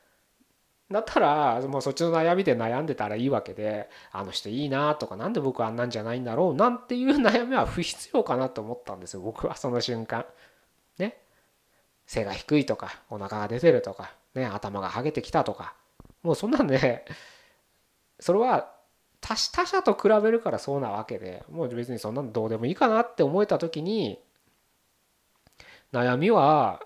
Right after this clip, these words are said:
だって深いじゃないですか。どうやって生きたらいいかとか、自分がやりたいことがわからないとか。もういろんな生きる上で自分自身に降りかかる悩みっていっぱいあると思うんで、別にもうそれが消えることないんだから、消える日を願ってやっぱみんな精進するとは思うんですけど、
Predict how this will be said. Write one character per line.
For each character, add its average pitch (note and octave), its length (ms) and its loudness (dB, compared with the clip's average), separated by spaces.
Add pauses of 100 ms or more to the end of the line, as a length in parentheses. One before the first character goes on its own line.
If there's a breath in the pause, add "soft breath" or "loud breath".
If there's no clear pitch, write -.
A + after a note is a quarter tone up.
だ B2 120 -6
っ - 20 -6
て G#2+ 60 -10
深 - 360 -2
い F4+ 40 0
じ F4 80 -2
ゃ D4+ 40 4
な - 20 2
い - 20 0
で A2+ 60 -2
す - 40 -12
か。 A2+ 60 -6
ど B2+ 100 0
う C#3 40 4
や B2 60 0
っ - 40 -12
て B2+ 100 -8
生 A#2+ 100 -10
き - 40 -6
た A#2+ 80 0
ら G#2+ 60 -2
い A#2 60 -4
い B2+ 40 -6
か B2+ 100 -2
と A2 80 -6
か、 G2+ 60 -6
自 G2+ 100 -10
分 A2+ 120 -8
が A#2 60 -6
や A#2 120 -2
り A#2+ 60 -6
た C3+ 100 -2
い C3 60 0
こ C#3+ 80 0
と C3 100 0
が G#2 60 -4
わ G#2 80 -8
か A2+ 100 -2
ら D3+ 120 0
な F3+ 120 -2
い G#2+ 60 -8
と - 100 -12
か。 - 220 -16 (960 soft breath)
も C#3 100 -4
う C3 60 0
い B2+ 40 0
ろ D3+ 120 4
ん E3 40 2
な F3 60 6
生 D3 100 2
き G3 140 -2
る E3 140 4
上 E3 160 6
で D#3+ 100 6
自 B2+ 180 -2
分 D#3+ 180 -2
自 F3+ 220 -2
身 G#3 60 0
に B2+ 100 -2
降 - 120 -6
り C3+ 100 -4
か D#3 160 -2
か F3+ 100 0
る D3 80 -4
悩 A2+ 240 -4
み C3+ 100 -4
っ C#3+ 40 -10
て - 100 -16
い G#2 40 -8
っ - 120 -20
ぱ F#3 100 -4
い - 40 0
あ A#3+ 40 -2
る A3 100 -2
と C3 100 -6
思 G#2 200 -10
う - 20 -16
ん F2+ 80 -16
で、 G#2 240 -4
別 A2 180 -6
に A2 60 -6
も G#2+ 140 -6
う - 20 -6
そ B2+ 120 -4
れ E3 80 2
が F#3+ 80 -4
消 G3 220 -2
え - 20 2
る D4+ 100 0
こ E4+ 100 2
と D3+ 100 2
な B2+ 140 -2
い C4 40 -2
ん C#4+ 60 -6
だ C3 100 0
か A2 100 -8
ら、 G#2+ 220 -6
消 C#3+ 140 4
え D3+ 40 0
る F3+ 220 0
日 G3+ 200 -4
を E3 80 2
願 C3 260 0
っ G3 80 -10
て - 60 -4
や A#2 80 0
っ - 20 -6
ぱ A#2+ 220 -8 (360 loud breath)
み B2 120 -4
ん - 20 -4
な B2 80 0
精 D#3+ 200 6
進 B2 120 -4
す C3 100 -4
る F3 120 0
と C3+ 80 4
は A#2 60 4
思 D3+ 200 2
う A3+ 40 4
ん G#3+ 40 0
で B2 100 0
す A#2 80 -4
け B2+ 140 -2
ど、 D#3+ 360 4